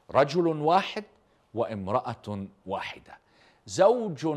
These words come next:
واحد وزوجة واحدة، باتحاد فريد بيترك الرجل فيه أباه وأمه، وتنسى المرأة شعبها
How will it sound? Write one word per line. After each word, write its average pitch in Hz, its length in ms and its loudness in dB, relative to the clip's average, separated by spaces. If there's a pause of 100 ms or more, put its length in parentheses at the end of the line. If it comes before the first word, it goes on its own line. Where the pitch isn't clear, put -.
(440)
واحد 143 600 0 (440)
وزوجة 123 960 -4 (100)
واحدة، - 600 -8 (320)
باتحاد 139 800 -6 (460)
فريد 190 640 -2 (800)
بيترك 139 580 -2
الرجل 131 400 -2
فيه 139 400 -6 (140)
أباه 139 580 2
وأمه، 180 720 -6 (640)
وتنسى 190 480 -4
المرأة 151 460 -6
شعبها 156 720 -6